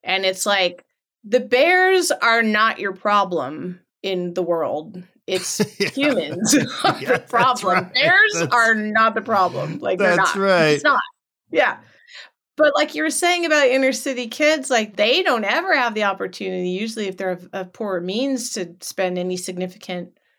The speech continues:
Speaker 1: amount of time getting away in nature. And yeah, what a tragedy that we have set up our cities in a way where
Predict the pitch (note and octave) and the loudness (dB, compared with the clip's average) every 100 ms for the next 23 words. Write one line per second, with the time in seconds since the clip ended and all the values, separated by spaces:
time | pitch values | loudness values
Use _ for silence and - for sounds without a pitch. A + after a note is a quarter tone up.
0 | _ A3 G3+ F3+ F3 F#3+ A#3 G3+ F3+ F3+ | _ -10 -6 -6 -4 -2 0 0 -2 -6
1 | - _ _ G3 F#3 G3 F3 F3 F#3+ F3+ | -12 _ _ 0 0 0 -2 0 0 -2
2 | C#3 E3+ A3 - D3 D3+ D#3+ - F#3+ F#3 | -6 -8 -8 -6 -6 -4 -6 -4 -2 -2
3 | F3+ F3+ - _ _ _ _ G3+ A#3+ G3+ | -4 -6 -10 _ _ _ _ 0 0 0
4 | A3 B3 - F#3 G#3 F4+ D#4+ G3 D#3 D3+ | -2 -4 -4 -2 -2 -2 -4 -6 -6 -8
5 | D#3+ - - A3+ A3+ A#3+ A#3+ - B3 A3 | -10 -8 -2 -2 0 0 0 0 -2 0
6 | G#3 G3+ - F#3 F3 E3+ E3+ E3 _ - | -2 -4 0 2 2 0 -4 -10 _ -8
7 | G3+ G3+ F#3 G#3 F3+ E3+ E3+ D#3+ E3 E3 | -2 0 0 -4 -8 -6 -6 -4 -6 -4
8 | D#3 D3+ D3+ | -6 -6 -10